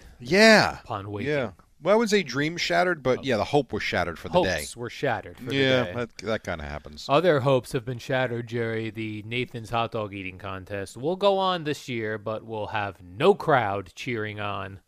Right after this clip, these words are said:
Speaker 2: people shoving hot dogs down their throats.
Speaker 1: This is something that I've just never watched or cared
Speaker 2: Nope.
Speaker 1: about.
Speaker 2: I say this
Speaker 1: I
Speaker 2: is a good time to cancel competitive eating.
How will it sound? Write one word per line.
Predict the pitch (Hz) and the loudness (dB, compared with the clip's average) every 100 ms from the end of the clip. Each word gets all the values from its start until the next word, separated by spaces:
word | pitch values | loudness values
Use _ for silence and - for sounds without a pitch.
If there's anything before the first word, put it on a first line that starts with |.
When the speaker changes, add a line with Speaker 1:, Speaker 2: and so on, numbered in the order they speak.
| _ _ _ _ | _ _ _ _
Speaker 2:
people | - 117 110 | -10 -8 -6
shoving | 104 - 123 107 | -8 -4 -4 -4
hot | 104 113 - | -4 -4 -4
dogs | 92 92 - | -8 -8 -12
down | - 92 87 | -14 -12 -14
their | 87 _ _ _ _ | -18 _ _ _ _
throats. | 104 85 - - - _ | -16 -16 -16 -18 -18 _
Speaker 1:
This | 139 190 196 | 4 4 4
is | 214 | 0
something | - 143 123 120 110 | 0 -2 -2 -4 -4
that | 101 | 0
I've | 107 104 | 0 0
just | - 117 - | -4 -8 -8
never | 104 104 110 113 | -6 -2 0 0
watched | 101 95 110 - 90 | 2 2 2 0 -10
or | |
cared | - 80 156 | -6 -4 0
Speaker 2:
Nope. | 185 | 0
Speaker 1:
about. | - - - - _ _ - | 0 -4 -8 -8 _ _ -6
Speaker 2:
I | |
say | 233 370 | -2 0
this | |
Speaker 1:
I | 269 | 0
Speaker 2:
is | 180 | 0
a | |
good | 156 156 | -2 2
time | 156 127 | 0 0
to | |
cancel | - 135 117 - | -4 -6 -4 -6
competitive | 98 110 104 98 95 92 | -10 -10 -6 -6 -6 -10
eating. | 87 82 | -12 -14